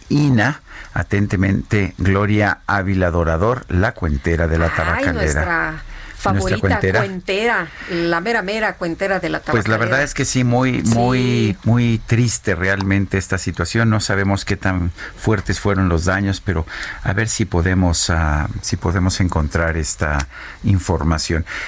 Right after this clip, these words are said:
Speaker 1: Mientras tanto, vamos a otros temas.
Speaker 2: El movimiento No Vivimos del Aplauso Zacatecas ha realizado diversas acciones para apoyar a la comunidad artística que se ha visto afectada debido a la pandemia. Y César Rincón es actor, narrador oral y también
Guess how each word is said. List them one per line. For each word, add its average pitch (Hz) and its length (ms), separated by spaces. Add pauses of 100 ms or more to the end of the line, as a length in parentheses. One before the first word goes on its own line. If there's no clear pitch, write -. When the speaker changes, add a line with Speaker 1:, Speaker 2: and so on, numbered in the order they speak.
(100)
Speaker 1:
Mientras 120 280
tanto, 151 280
vamos 135 280
a 127 60
otros 117 300
temas. 71 540
Speaker 2:
El 240 100
movimiento 285 520
No 277 160
Vivimos 269 440
del 180 180
Aplauso 214 680
Zacatecas 202 720
ha 214 60
realizado 214 480
diversas 196 420
acciones 196 500
para 175 180
apoyar 196 280
a 226 60
la 185 120
comunidad 185 680
artística 214 920
que 190 140
se 196 140
ha 196 40
visto 202 400
afectada 190 540
debido 190 420 (220)
a 165 140
la 175 220
pandemia. 262 600
Y 196 160
César 226 320
Rincón 180 380
es 202 160
actor, 214 480
narrador 180 720
oral 190 440 (260)
y 175 120
también 175 220